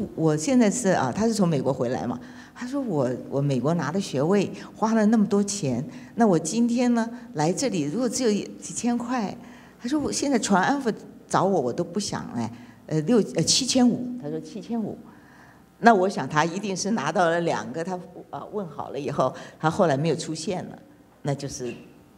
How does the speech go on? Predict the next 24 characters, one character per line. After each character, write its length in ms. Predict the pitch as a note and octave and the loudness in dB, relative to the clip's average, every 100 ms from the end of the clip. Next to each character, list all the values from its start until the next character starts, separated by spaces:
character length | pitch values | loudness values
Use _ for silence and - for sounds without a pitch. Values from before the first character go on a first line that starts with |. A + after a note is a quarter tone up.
| - - - - - | -20 -20 -18 -18 -4
到 120 | - | 0
七 240 | G3 - E3+ | 0 0 0
千 180 | E3 F3 | 2 0
五 140 | - | 0
的 140 | D3+ | 0
那 180 | C#3+ D3+ | 2 2
个 140 | C3+ - | 0 0
传 260 | - C3 | 0 2
安， 300 | D3+ - - | 2 0 -6
就 140 | - D3 | -8 -6
是 160 | C#3+ | -4
戴 300 | C3+ - E3 | 0 2 2
安 280 | C3 E3+ E3+ E3+ | 2 -2 -4 -4
芬 280 | F3 E3 D#3+ | -4 -6 -8
啊， 160 | C3 - - - | -10 -12 -14 -14
这 40 | |
个 120 | A#2+ | -12
他 120 | - F#3+ | -6 -6
是 100 | G3 | -4
designer 580 | C#3+ C#3 D#3 G#3+ E3+ G#2+ | -6 -4 0 2 4 2
嘛。 100 | D#2+ - - - - - - - - - | -4 -12 -20 -20 -20 -20 -20 -20 -12 -6
哎， 140 | C3+ - | -6 -6
这 380 | - G#3+ E3+ D#3+ | 2 6 6 4
就， 160 | D#3+ | 2